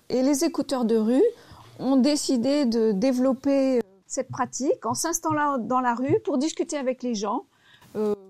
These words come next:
ça peut être une discussion très légère, hein, mais comme ça peut être des discussions parfois un petit peu plus, euh, un petit peu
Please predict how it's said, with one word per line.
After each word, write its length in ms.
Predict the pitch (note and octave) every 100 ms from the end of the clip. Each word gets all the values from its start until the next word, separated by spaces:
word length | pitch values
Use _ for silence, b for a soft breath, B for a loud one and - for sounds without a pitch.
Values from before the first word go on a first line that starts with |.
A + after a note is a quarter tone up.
| -
ça 160 | - A#3+
peut 160 | -
être 200 | E4+ E4+
une 120 | C4+ B3
discussion 460 | A3+ - - C#4+
très 240 | - D4+ G#3
légère, 260 | G#3 B3 A4+ E4+
hein, 200 | B3 D4 D4+ -
mais 80 | -
comme 460 | - A#3+ A#3+ F#3+ -
ça 220 | - G#3
peut 140 | -
être 120 | A3+
des 120 | G3 G#3
discussions 520 | G#3 - - - A#3
parfois 480 | - - - A3+ A#3+
un 80 | G3
petit 200 | - G3+
peu 140 | G#3+
plus, 440 | - A#3 A3+ G#3
euh, 140 | F3+ F#3 G3 b b b b b -
un 140 | G#3
petit 200 | A3 -
peu 220 | A3+ A3+